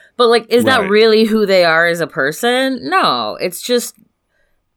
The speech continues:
Speaker 1: an image that they've presented and, like, facts about them, but not necessarily, you know?
Speaker 2: Right.
Speaker 1: And then I've had
Speaker 2: It's what
Speaker 1: people
Speaker 2: they
Speaker 1: who, like,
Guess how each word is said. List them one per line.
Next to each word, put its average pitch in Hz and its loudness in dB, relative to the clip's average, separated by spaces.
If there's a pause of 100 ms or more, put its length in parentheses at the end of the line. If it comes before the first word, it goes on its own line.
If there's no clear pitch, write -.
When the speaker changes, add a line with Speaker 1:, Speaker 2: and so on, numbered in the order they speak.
(120)
Speaker 1:
an 196 0
image 190 -2
that 175 -4
they've 175 -2
presented 170 -2
and, 147 -6
like, 143 -4
facts 165 -6
about 147 -2
them, 139 -4
but 147 -6
not 160 -6
necessarily, 143 -6 (840)
you 165 -6
know? 143 0
Speaker 2:
Right. 139 0 (300)
Speaker 1:
And 302 0
then 349 2
I've 302 0
had 302 2
Speaker 2:
It's 269 -2
what 320 4
Speaker 1:
people 285 2
Speaker 2:
they 277 6
Speaker 1:
who, 277 2
like, 220 2